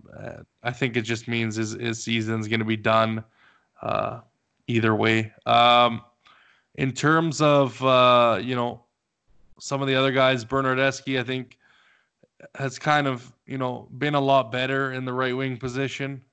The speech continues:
Um, I think he's more comfortable there. Uh, I think he's probably gonna be on the way out, and we'll kinda, I think the next kinda topic we'll get into is, you know, who, who is kind of the players that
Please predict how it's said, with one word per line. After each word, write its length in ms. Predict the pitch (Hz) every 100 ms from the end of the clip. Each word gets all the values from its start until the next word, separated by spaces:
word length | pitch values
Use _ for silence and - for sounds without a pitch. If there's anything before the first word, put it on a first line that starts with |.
| -
Um, 640 | 123 120 120 120 117 117
I 100 | 117
think 140 | 127 127
he's 180 | 120
more 160 | 120 123
comfortable 520 | 120 123 120 127 127
there. 440 | 123 123 123 123 _ _ _ _ _ - -
Uh, 720 | - 101 101 - - - - - _ _ -
I 120 | 123
think 500 | 120 - 139 127 - - _ _ _ _
he's 220 | 131 110
probably 500 | - 127 117 117 123
gonna 200 | 123 123
be 240 | 123 127 127
on 160 | 123
the 80 | 123
way 220 | 123 123
out, 400 | 123 127 127 - _ _ _ _
and 140 | 127 123
we'll 100 | 123
kinda, 400 | 139 131 123 120 123
I 120 | 120
think 220 | 131 127
the 60 | 123
next 300 | 127 123 -
kinda 240 | 123 117
topic 420 | 117 120 117 120
we'll 100 | 117
get 160 | 117 117
into 320 | 120 117 117
is, 120 | 117
you 80 | 113
know, 220 | 113 113 - _ _ _ _ _
who, 580 | _ 131 131 127 120 117
who 180 | 117 143
is 140 | 147 -
kind 200 | 143 131
of 60 |
the 80 | 120
players 360 | 120 123 123 113
that 160 | 110